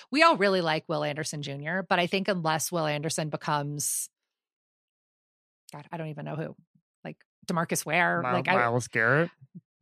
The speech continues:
Speaker 1: J J Watt, or, like, you know, kind of a
Speaker 2: <laughs> Well, I mean, that's
Speaker 1: franchise,
Speaker 2: different. Yeah.
Speaker 1: y-, you know, uh, you know, like a f-, face of the franchise, generational Hall of Fame player. I'm not sure if that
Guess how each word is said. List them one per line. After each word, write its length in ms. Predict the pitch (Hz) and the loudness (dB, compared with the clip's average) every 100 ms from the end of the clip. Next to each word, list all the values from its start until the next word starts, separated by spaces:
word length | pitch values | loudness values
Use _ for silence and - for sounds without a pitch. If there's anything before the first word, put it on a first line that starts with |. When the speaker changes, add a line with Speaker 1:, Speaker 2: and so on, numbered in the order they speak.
| - | -8
Speaker 1:
J 180 | - - | 2 4
J 160 | 180 175 | 4 2
Watt, 420 | 156 160 180 202 - | 4 4 4 2 0
or, 120 | 185 | 2
like, 340 | 175 170 - - | 2 0 -6 0
you 120 | 214 | 2
know, 260 | 170 170 165 | 4 2 2
kind 180 | 190 | 2
of 100 | 180 160 | 2 2
a 60 | |
Speaker 2:
<laughs> 0 | |
Well, 40 | 135 | 2
I 40 | 120 | 4
mean, 100 | 180 | 4
that's 140 | 180 - | 4 4
Speaker 1:
franchise, 400 | 180 175 175 160 | 4 4 2 2
Speaker 2:
different. 260 | 135 110 - - - - | 2 2 -2 -20 -20 -10
Yeah. 240 | 226 208 196 | -6 -4 -4
Speaker 1:
y-, 60 | |
you 160 | 190 240 | 0 4
know, 220 | 220 208 | 6 6
uh, 80 | 202 - 165 - 190 | 4 0 -8 -10 -6
you 160 | 247 226 | 2 6
know, 140 | 208 | 6
like 220 | 214 214 | 6 6
a 120 | 214 | 6
f-, 340 | 208 - - 214 - | 4 -4 -10 -8 4
face 280 | 262 254 269 | 4 6 2
of 140 | 208 | 2
the 100 | 226 | 0
franchise, 880 | - 190 180 185 180 175 170 156 147 | 4 6 6 6 6 6 4 2 0
generational 720 | - 180 165 170 156 - 160 | 2 4 4 2 2 0 0
Hall 240 | - 151 151 | 2 0 0
of 80 | |
Fame 200 | - 151 | -6 -8
player. 500 | 143 143 147 175 240 - | -6 -4 0 2 0 0
I'm 140 | 160 | 0
not 180 | 156 - | 0 -2
sure 160 | - 147 | -4 -4
if 100 | - | -4
that 160 | 147 | -6